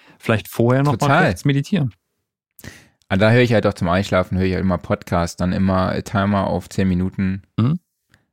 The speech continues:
Speaker 2: Und dann bin ich weg. Das ist echt geil, wirklich. Also seitdem habe ich keine Einschlafprobleme mehr.
Speaker 1: Ja, da habe ich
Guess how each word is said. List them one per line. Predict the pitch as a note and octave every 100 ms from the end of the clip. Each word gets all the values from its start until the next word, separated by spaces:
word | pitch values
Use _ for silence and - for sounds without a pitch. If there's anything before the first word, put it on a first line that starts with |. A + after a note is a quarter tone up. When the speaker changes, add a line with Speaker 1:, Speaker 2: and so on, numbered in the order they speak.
| _
Speaker 2:
Und | - F2
dann | F2+
bin | F2+ F#2
ich | E2+
weg. | E2 D#2+ - - - - F#2+ _
Das | F#2
ist | F2+ F2
echt | - E2+
geil, | D#2+ D#2+ E2+ E2
wirklich. | - F#2 E2 D#2+ -
Also | F2+ F2
seitdem | F2+ F#2 F2+ F2+
habe | F#2
ich | F2+ - _ _ _ -
keine | A2 F#2+
Einschlafprobleme | D#2+ - - F2 - E2
mehr. | F2+ F#2 F#2+ F#2+ _ _ _ _ _ _ _
Speaker 1:
Ja, | -
da | G2
habe | A#2+
ich | -